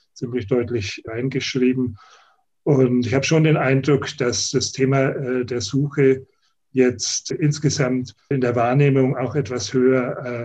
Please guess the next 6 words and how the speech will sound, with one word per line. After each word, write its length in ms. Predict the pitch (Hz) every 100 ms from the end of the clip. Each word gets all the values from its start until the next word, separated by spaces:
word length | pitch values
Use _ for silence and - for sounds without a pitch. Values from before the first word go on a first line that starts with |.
| 120
äh, 40 | 127
angesiedelt, 920 | 127 127 - 127 127 120 110 - 131
äh, 360 | 131 123 131
ist. 240 | 143 139 -
Und 420 | 147 123 101 - 214
es 220 | 120 -